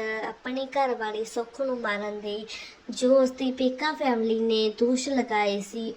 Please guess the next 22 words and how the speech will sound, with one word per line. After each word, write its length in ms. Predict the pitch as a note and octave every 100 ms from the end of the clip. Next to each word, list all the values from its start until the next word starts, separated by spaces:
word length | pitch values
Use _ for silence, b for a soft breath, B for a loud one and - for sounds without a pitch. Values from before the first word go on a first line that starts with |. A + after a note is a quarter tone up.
| -
ਉਹ 300 | C4 - A#3+
ਅਜੇ 180 | A#3+
ਤੱਕ 380 | A#3+ A3+ G#3 - A3+ A#3 -
ਸਾਬਤ 480 | A3 G#3+ A#3 A3+
ਵੀ 260 | A3 A3+ C4
ਨਹੀਂ 360 | C#4+ C4+ C4+ C4+
ਹੋਏ 280 | C4+ C#4 C#4 B B B B
ਤੇ 200 | - D4 -
ਉਹ 440 | G#3+ A3+ A#3+ C4+ C4 - - - - - - - -
ਬੇਗੁਨਾਹ 680 | A#3 A#3+ A#3 A3+ B3 C4 B3+
ਵੀ 160 | B3+
ਸਾਬਤ 520 | B3+ A#3 G#3 A3 A3
ਨਹੀਂ 640 | C#4+ C#4 B3+ B3 A3+ A3+ G3
ਹੋਇਆ। 340 | G3 G3 F#3 F3+ B B B B B3
ਨਾ 340 | A#3+ A#3 B3 C#4
ਤਾਂ 100 | C#4+
ਉਸ 380 | - A#3+ C4 B3+
ਨੂੰ 380 | C#4 C4 B3 B3
ਜ਼ਮਾਨਤ 680 | A#3+ A#3 A3 G#3+ A3 - C4
ਹੀ 300 | B3 C4+ C#4
ਮਿਲੀ 480 | C4 A3 G#3 G#3
ਆ, 160 | G#3 G3